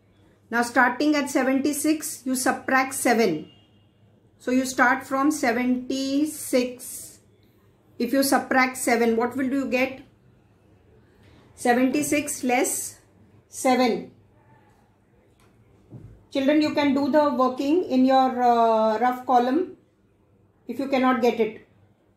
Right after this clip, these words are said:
What's the answer? Sixty-nine. Do it in the rough column, children. Okay?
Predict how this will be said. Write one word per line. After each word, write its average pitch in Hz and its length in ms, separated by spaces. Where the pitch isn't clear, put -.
What's 240 220
the 277 180
answer? 269 480
Sixty-nine. 262 920
Do 269 120
it 320 100
in 320 80
the 311 80
rough 269 240
column, 254 320
children. 202 440
Okay? 285 380